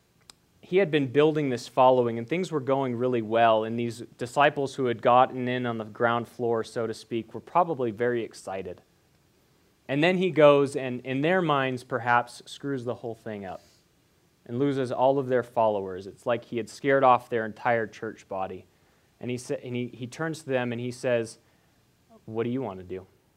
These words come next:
Do you want to leave or are you going to stay with me?" And their response is that they are going to follow him because they don't have anywhere else to go. They understand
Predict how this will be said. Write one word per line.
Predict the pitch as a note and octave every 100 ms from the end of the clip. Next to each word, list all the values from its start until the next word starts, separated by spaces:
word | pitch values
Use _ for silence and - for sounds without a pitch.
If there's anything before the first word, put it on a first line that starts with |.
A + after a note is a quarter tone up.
| _ _ _ _ _ _ _ _ _ _ A#2+
Do |
you | A#2
want | B2 A#2+
to |
leave | A2 A2 D3 D3
or |
are | A2+
you | A2
going | A2+ A2
to | A2
stay | - A#2
with | G#2+ A#2 A#2+
me?" | A2+
And | A2
their | A#2
response | A#2 - - C#3+ D#3 D3+
is | B2+
that | B2 G#2
they | C3
are | C#3
going | B2+ C3 B2
to | A#2+
follow | - C#3 C#3+ D3+ C3
him | B2 A#2+
because | A2+ C3+ C3
they |
don't | G3 -
have | D#3 C#3
anywhere | C#3 C3 B2+
else | A#2+ -
to | A#2
go. | A#2+ B2 G#2+
They | A#2 C#3
understand | D#3 C#3 - B2+ B2 A2+